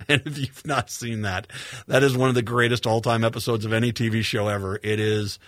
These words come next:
hilarious up and down the whole thing. The whole thing is just spectacular and absolutely perfect. And I actually laughed. I, I, I turned towards religion. We had a,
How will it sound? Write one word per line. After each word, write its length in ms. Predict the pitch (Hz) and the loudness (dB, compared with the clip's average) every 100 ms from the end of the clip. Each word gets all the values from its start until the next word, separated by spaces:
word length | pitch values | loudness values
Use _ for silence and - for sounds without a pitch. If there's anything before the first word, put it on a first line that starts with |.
| - - - | -20 -20 -2
hilarious 960 | 123 120 123 131 127 123 117 110 - - _ _ _ _ _ _ _ _ _ _ _ 156 | 0 4 6 8 6 6 4 2 -4 -8 _ _ _ _ _ _ _ _ _ _ _ 2
up 180 | 151 | 4
and 140 | 139 123 | 4 4
down 260 | 117 107 | 6 4
the 100 | 104 | 2
whole 220 | 95 107 92 | 0 -2 -2
thing. 240 | 98 95 | -4 0
The 120 | 107 | 2
whole 180 | 117 117 | 4 2
thing 200 | 117 104 | 2 -2
is 80 | 98 | -2
just 240 | 113 98 - _ | -4 -6 -10 _
spectacular 880 | - - 123 107 113 101 95 101 104 | -16 -4 -2 0 0 0 -2 -4 -2
and 100 | 123 | 0
absolutely 440 | 123 107 113 139 | 0 -2 -6 -8
perfect. 420 | - 95 98 101 - - - - - | -6 -6 -6 -12 -16 -20 -20 -12 -2
And 140 | 117 | 2
I 100 | 117 | 4
actually 380 | 113 120 113 107 | 4 2 -2 -4
laughed. 460 | 95 95 90 - - _ - - - | -6 -4 -6 -8 -18 _ -20 -10 0
I, 240 | 135 135 135 | 2 2 2
I, 220 | 135 127 123 - | 2 0 -6 -2
I 120 | 127 | -2
turned 640 | 131 - 175 160 139 139 - | 0 0 0 0 -2 -8 -6
towards 420 | 156 143 131 - | 0 0 0 -2
religion. 460 | 120 120 123 107 | -2 -2 -2 -2
We 100 | 117 | -2
had 180 | 117 123 | -2 0
a, 180 | 110 | 0